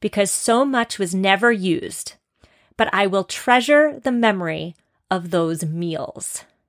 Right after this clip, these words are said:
That's powerful stuff. In order to gift a meal, you can do it in one of two ways.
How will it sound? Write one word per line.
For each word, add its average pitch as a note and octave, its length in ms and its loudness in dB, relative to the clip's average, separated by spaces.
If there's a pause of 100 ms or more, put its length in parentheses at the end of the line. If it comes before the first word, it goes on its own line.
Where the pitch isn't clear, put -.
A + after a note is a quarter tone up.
(260)
That's - 160 -18
powerful - 420 -2
stuff. - 480 -10 (960)
In B3+ 120 -4
order D#4 300 2
to F4 160 -2
gift C#4+ 600 2
a A#3+ 80 0
meal, F#3+ 520 0
you A3 140 -4
can G#3 140 -2
do G#3+ 120 4
it G#3 160 6
in G#3 200 -2
one F#3+ 320 -2
of - 180 -6
two F#3 360 -4
ways. - 520 -12